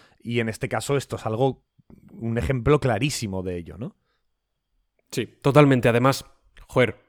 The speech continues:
Speaker 2: esta película aglutina esas dos cosas. Por un lado, los fallos que no tendrían por qué ser fallos, pero que empiezan a cantar. <laughs> Porque hay otros,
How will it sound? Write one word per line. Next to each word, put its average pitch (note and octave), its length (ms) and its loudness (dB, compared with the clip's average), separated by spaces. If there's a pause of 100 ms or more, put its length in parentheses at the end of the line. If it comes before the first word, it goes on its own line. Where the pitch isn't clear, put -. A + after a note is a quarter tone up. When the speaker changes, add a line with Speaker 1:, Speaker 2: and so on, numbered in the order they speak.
(340)
Speaker 2:
esta D3+ 220 -2
película E3+ 320 6
aglutina D#3 680 4
esas D#3 220 -4
dos B2+ 160 -4
cosas. B2+ 380 -4
Por C#3 220 4
un D3+ 120 8
lado, G2+ 240 4
los G#2+ 220 -2
fallos A2+ 560 2 (400)
que C#3+ 140 2
no F3+ 80 4
tendrían F#3 440 6
por B2+ 200 -2
qué F3 100 -6
ser D3 220 -6
fallos, A2+ 580 0 (320)
pero D3+ 180 6
que D3 80 4
empiezan E3 400 2
a D#3+ 120 2
cantar. A#2 680 0 (800)
<laughs> - 500 -18
Porque C#3+ 300 4
hay D#3 200 10
otros, D#3+ 500 6